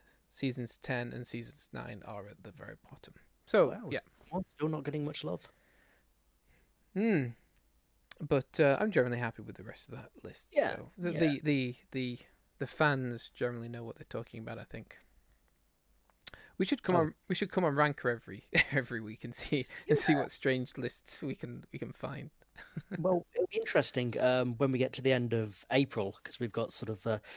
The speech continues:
Speaker 2: an on-running feature that's gonna be running throughout April. Um, so by the time that's done, we'll have a certain film franchise that we can rank and
Speaker 1: We
Speaker 2: then compare to the, the top rankings.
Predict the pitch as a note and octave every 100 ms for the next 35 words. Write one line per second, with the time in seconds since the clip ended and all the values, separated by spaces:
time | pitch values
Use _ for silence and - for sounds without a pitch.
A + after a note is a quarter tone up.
0 | - - - B2+ E3+ E3+ D#3 D3 C3 D3
1 | - A2 G#2+ - A#2+ A#2+ A#2 A2 A#2+ A2
2 | A2 A2+ G#2 G2 - A2+ A2+ A2 G#2+ A2+
3 | - - - C3 C3+ B2+ C3+ A2+ A#2+ -
4 | - - G2+ G2+ G#2+ G2 A#2 G#2 A2 C#3
5 | C3 - G#3+ F3+ A#2+ G#2+ A#2 G#2 G2 A2+
6 | G2 - G#2 G2+ A#2+ A2+ G#2 - - -
7 | D#3 G#2+ A#2 A#2 A2 - G#2 G2 - A#2+
8 | A2+ G#2+ - A2 -